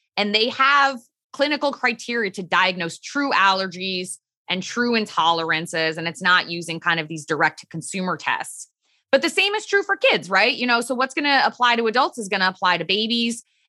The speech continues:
And the fear is even greater there, right? Because parents are experimenting with the food exposure. You know, sh-, when should I feed my kid avocado? When should I feed them banana? When's okay for peanut butter?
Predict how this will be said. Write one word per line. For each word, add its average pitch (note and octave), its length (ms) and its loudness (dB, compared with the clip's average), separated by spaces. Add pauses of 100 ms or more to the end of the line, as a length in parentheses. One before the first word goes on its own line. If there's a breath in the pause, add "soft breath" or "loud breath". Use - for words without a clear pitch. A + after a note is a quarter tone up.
And G3+ 300 2
the G#3+ 60 2
fear C#4+ 340 2
is A3+ 100 -2
even G#3 220 -4
greater E3+ 380 0
there, G#2 200 -6
right? F#3 240 0
Because G#3+ 320 -6
parents A#3+ 440 0
are G3 400 6
experimenting G3 880 0
with F3+ 120 2
the F#3+ 100 -4
food G3+ 260 -6
exposure. D#3+ 580 -2
You E3 140 -6
know, D#3 80 -2
sh-, - 120 -12
when G#3 200 2
should G3+ 140 -2
I F#3+ 60 2
feed F#3 200 -8
my F3 80 -2
kid F3+ 180 0
avocado? E3+ 560 4
When F#3 220 -2
should F#3 160 0
I F3+ 40 2
feed F3+ 220 -6
them E3 140 -2
banana? E3 420 2
When's F3+ 320 0
okay F3+ 280 -2
for E3+ 160 -6
peanut E3+ 340 -6
butter? D#3+ 360 0